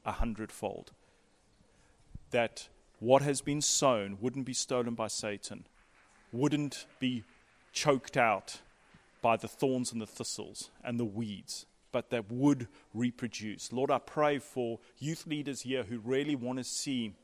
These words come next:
lasting fruit in the life of their kids. I pray that you would give them gospel strategies and discipleship strategies, uh, to be able to facilitate that. Lord, we want to acknowledge that we can't bring anybody to maturity ourselves. That is a work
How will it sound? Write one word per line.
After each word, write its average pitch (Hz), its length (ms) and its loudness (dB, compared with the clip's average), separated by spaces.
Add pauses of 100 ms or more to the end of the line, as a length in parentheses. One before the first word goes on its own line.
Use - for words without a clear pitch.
(720)
lasting 135 560 2
fruit 127 380 -4
in 123 40 -6
the 113 80 -4
life 110 300 -2
of 110 120 -14
their 107 100 -8
kids. - 440 -6 (440)
I - 60 2
pray 151 420 6
that 117 200 -4
you 127 140 -2
would 120 220 -8
give 135 260 0
them 117 300 -2 (400)
gospel 135 420 2
strategies 120 880 -4 (140)
and 113 320 -4
discipleship 131 720 -2
strategies, 117 840 -4 (320)
uh, 117 300 -4 (100)
to - 120 -8
be 117 240 -4
able 127 280 -2
to - 160 -16
facilitate 120 720 -6
that. - 180 -8
Lord, 127 140 -2
we 143 80 4
want 143 160 0
to 147 60 0
acknowledge 131 480 2
that 113 160 -4
we 131 80 -2
can't 165 320 0
bring 127 200 -2
anybody 120 380 -2
to 120 140 -8
maturity 117 500 -4
ourselves. 113 540 0
That 113 180 -4
is 120 140 -6
a 120 40 -2
work 113 380 -4